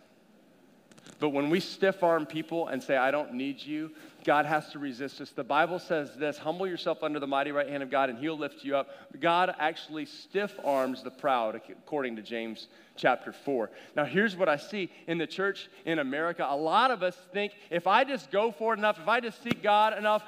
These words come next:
then I'm gonna become perfectly mature." Do you know that God will never give you all the right answers? No, no, think about this, because I hear people saying, you know, uh, "I don't really need that. It's just me and Jesus." Oh, that was funny.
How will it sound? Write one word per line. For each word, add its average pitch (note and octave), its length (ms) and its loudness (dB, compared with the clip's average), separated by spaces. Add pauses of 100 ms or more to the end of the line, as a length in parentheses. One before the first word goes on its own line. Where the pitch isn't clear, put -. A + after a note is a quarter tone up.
(140)
then G3 120 -2
I'm G#3 140 0
gonna A#3+ 120 0
become G3 360 0
perfectly G#3+ 480 -2
mature." F#3+ 340 -2
Do D#3+ 120 -10
you A#3 60 -4
know C4 120 6
that A3 160 -4
God F#3+ 240 4
will F#3 100 -2
never F3+ 320 2
give D#3 200 -4
you E3 200 -2
all E3 140 4
the D#3+ 100 -4
right D#3+ 180 4
answers? E3 440 -8 (1300)
No, A#3+ 180 6
no, A3+ 160 2
think D#4+ 160 -2
about A3 220 6
this, F#3+ 120 2
because F3+ 220 0
I B3 100 6
hear C#4 140 0
people G#3 240 -2
saying, G#3 320 2 (240)
you B3+ 140 4
know, A#3+ 240 4
uh, A3 500 2
"I A#3 160 4
don't C4 220 4
really A#3 240 4
need A3+ 220 -4
that. A3+ 180 6
It's B3 160 -2
just G3+ 180 -4
me B3+ 400 2
and A3+ 140 0
Jesus." G#3+ 480 0 (1600)
Oh, D3+ 120 4
that E3+ 100 6
was D3 160 2
funny. C#3 260 0